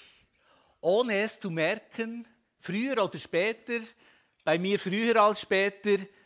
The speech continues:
der Griff ins Leere. Und dann absolut überrascht und genervt in einem.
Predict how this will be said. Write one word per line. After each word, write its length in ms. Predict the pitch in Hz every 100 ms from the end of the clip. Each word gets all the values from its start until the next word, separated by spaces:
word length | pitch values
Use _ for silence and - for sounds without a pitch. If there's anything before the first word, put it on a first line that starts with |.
| _ _ _ _
der 140 | 160 143
Griff 440 | 165 196 196 -
ins 200 | 160 131
Leere. 440 | 123 117 127 98 - _ _ _ _ _ _ _ _ _ _ - _ _ - _ -
Und 260 | 175 -
dann 480 | 165 185 233 254 247 _ _ _ _ _ _ -
absolut 580 | 170 - 196 185 208 185
überrascht 840 | 139 139 147 180 - - - - _
und 320 | 165 170 165
genervt 760 | - 139 135 170 196 - - - - _
in 200 | 165 156
einem. 760 | - 113 131 143 113 87 82